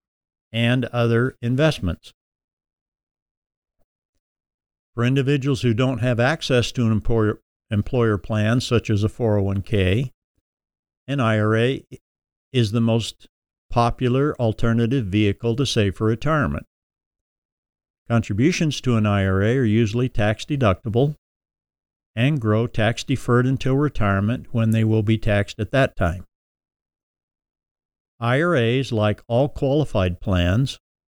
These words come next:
come with contribution limits and restrictions that the government changes from time to time.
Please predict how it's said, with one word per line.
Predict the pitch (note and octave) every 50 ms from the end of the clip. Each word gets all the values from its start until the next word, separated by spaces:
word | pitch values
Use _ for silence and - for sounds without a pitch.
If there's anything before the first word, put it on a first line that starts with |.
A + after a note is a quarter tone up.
| _ _
come | A#2+ A#2 A#2+ C3
with | B2 A#2+ - -
contribution | - A#2+ A#2 G#2+ - - G2+ G2+ A2+ C#3+ D#3+ - - C3 A2
limits | G2+ G2+ G2+ G2+ A#2+ C3 - - - - - - _ _ _ _ _ _ _ _
and | A2+ A#2 B2+ D3 D#3 D#3+
restrictions | D#3+ D#3+ D3 - - - B2+ A#2 - - - A#2+ A2+ A#2 B2+ A2 -
that | A2 G#2 G#2 -
the | - G#2
government | F#2+ A2 A2 A#2 B2 B2+ C3 C3 F#2+ E2+
changes | - - F#3 F3+ F3 D3+ G#2+ G2 F#2+
from | - - G2 G2
time | - A#2 G#2 G2 F2+ E2+
to | F2
time. | E2+ - - F#2+ F#2 F#2 G2